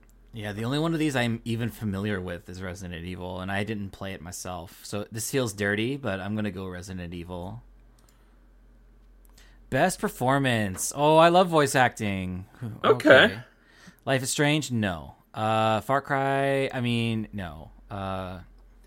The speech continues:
Speaker 2: He did a good job, in all fairness.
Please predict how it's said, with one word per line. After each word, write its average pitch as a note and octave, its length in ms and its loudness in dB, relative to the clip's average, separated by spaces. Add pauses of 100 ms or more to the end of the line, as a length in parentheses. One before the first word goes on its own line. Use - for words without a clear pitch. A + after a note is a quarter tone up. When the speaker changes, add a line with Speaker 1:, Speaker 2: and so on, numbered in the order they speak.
(300)
Speaker 2:
He G#3 100 6
did C#4+ 140 4
a C4 60 6
good G3+ 240 8
job, C3+ 680 6 (1000)
in C#3 100 2
all C#3 200 6
fairness. B2+ 680 -4